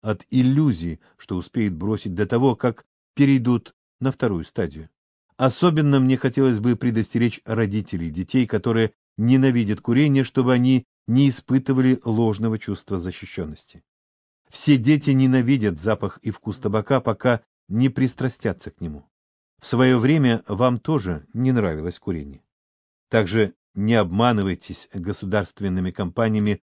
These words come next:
против курения. Ловушка остается такой же, какой была всегда. Дети знают, что сигареты убивают, но еще они прекрасно понимают, что одна сигарета не убьет.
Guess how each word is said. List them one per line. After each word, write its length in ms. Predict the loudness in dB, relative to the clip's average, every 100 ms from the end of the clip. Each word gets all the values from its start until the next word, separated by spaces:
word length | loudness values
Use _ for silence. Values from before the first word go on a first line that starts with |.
| _
против 380 | -4 -4 -4 -8
курения. 440 | -4 -2 -2 -6 -12 _ -20 -4
Ловушка 540 | 2 4 4 0 0
остается 460 | 0 2 0 0 -2
такой 320 | -2 0 0
же, 160 | 0 -2
какой 320 | -4 -2 -2
была 280 | 0 -2 -2
всегда. 420 | -6 -12 -12 -14 _ _ _ _ -6
Дети 280 | 0 2 2
знают, 340 | 2 2 2
что 340 | 0 0 0 0 _
сигареты 600 | -8 -2 2 4 2 2
убивают, 500 | 0 2 2 2 2
но 120 | 0 0
еще 320 | 0 0 2
они 180 | 2 0
прекрасно 480 | -4 -2 -2 -2
понимают, 400 | -4 0 0 0
что 260 | -2 -4 -4 _ _
одна 460 | -2 -2 2 2 2
сигарета 640 | 0 0 0 0 0 -2 -2
не 200 | -2 -2
убьет. 560 | -2 -4 -4 -6 _